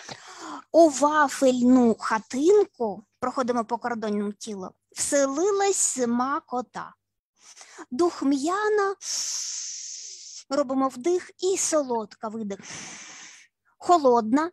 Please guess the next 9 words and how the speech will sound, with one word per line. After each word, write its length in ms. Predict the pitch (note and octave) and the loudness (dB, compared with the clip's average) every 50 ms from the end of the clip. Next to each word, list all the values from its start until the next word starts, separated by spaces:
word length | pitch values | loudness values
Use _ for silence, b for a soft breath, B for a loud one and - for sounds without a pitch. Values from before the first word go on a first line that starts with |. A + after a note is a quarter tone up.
| - | -4
зжимаємося, 800 | B3+ - B3+ B3+ B3+ A#3+ A#3 A3+ A#3 B3 C4 C4+ - - D#4+ F4+ - _ _ _ _ _ _ _ _ _ _ _ _ _ | -4 -4 -2 0 0 0 -2 -2 -2 -4 -4 -4 -6 -10 -12 -12 -12 _ _ _ _ _ _ _ _ _ _ _ _ _
і 140 | - E4 F#4 | 0 0 0
густа, 680 | D#4 C4+ C4+ B3 - - - _ - G#3+ F3 D#3 D#3+ - _ _ _ _ _ - | 0 0 -2 -2 -2 -4 -6 _ -8 -10 -10 -10 -14 -20 _ _ _ _ _ -4
розжимаємося. 880 | C4+ D4+ D4+ C4 A#3 A#3 A3+ G#3+ F#3+ F3 E3 D#3+ A3 - A3 - B3+ - - | 0 0 0 0 -2 -4 -2 -2 -2 -4 -4 -8 -8 -6 -6 -4 -2 0 0
А 80 | B3+ | 0
тепер 340 | A#3+ - C4 - D#4 F4+ G4+ | 2 0 0 2 4 4 4
робимо 300 | G4 F4 C4+ C#4 C4 B3 | 2 2 0 0 -2 -2
вправи 340 | A3+ - C4+ C4+ C#4 C#4+ C#4 | -6 -6 -6 -8 -6 -6 -6
язичком. 680 | B3+ C4 B3 A#3+ B3 - - - - - E3+ F#3+ | -8 -8 -8 -8 -8 -10 -10 -12 -10 -10 -10 -10